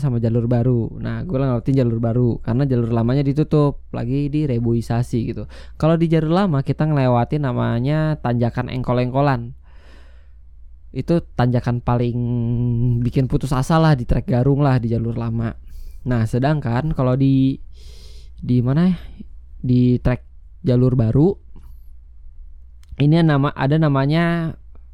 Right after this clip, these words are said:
Pengkolan Sembilan. Di, walaupun ketika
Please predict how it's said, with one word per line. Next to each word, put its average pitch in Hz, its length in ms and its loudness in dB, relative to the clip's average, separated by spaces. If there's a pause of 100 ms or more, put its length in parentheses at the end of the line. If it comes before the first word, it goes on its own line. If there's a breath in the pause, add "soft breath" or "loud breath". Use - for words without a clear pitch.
Pengkolan 131 500 2
Sembilan. 131 580 2 (1080 soft breath)
Di, - 240 -6
walaupun 135 480 0
ketika 135 340 -4